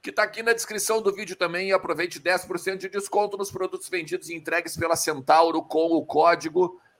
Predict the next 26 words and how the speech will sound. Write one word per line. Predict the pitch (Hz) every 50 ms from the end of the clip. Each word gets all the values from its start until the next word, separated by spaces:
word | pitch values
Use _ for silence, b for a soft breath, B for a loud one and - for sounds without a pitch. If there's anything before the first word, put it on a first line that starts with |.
| B _
V | _ - - - 147 196 214
D | 196 196 180
G | 151 160 190
dez. | 185 131 95 151 160 185 175 - - - - - - - - _ b b b b b b b
A | - 101 104
gente | 117 143 160 156 - -
tem | 180 165 165
aqui | 156 156 - 175
uma | 175 175 165
parceria | - - - 202 196 - - - 190 180 165 175 180
com | 180 -
a | 180
Centauro | 175 - 214 214 190 - 202 208 214 208 208
e |
você | 202 190 185 - 185
ganha | 170 180 180 175
dez | 175 170 175 185 175 -
por | - 175 170
cento | 170 - 175 165
de | 160 165
desconto, | 151 156 156 151 - 156 160 165 -
então, | _ 170 160 156
com | - - 160 156 160
esse | 165 - - -
código, | _ _ - 139 151 151 139 135 - - 92 87
beleza? | 78 92 92 92 143 185 202 - - - -